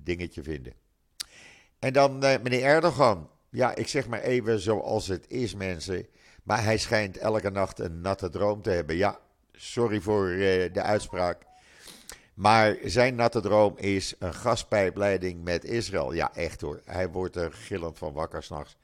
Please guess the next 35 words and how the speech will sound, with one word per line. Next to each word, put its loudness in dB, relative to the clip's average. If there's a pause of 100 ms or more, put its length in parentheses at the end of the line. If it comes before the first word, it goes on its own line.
(380)
Hij 0
wil 0
die, -2
eh, 0 (840)
gaspijpleiding 0
graag -6
met -8
Israël 0
aanleggen. -2 (400)
Dat -18
kost, -10
eh, 2
zes -4
miljard -2
of -8
zo. 0
Amerika -2
is -4
erop -8
tegen. -2 (460)
Hier -4
in -2
Israël 0
zeggen -2
de -2
experts, -4
"Nou, -6
dan -6
gaat -2
die -8
werken, -2
dat -6
is -10
een -8
luchtkasteel." -4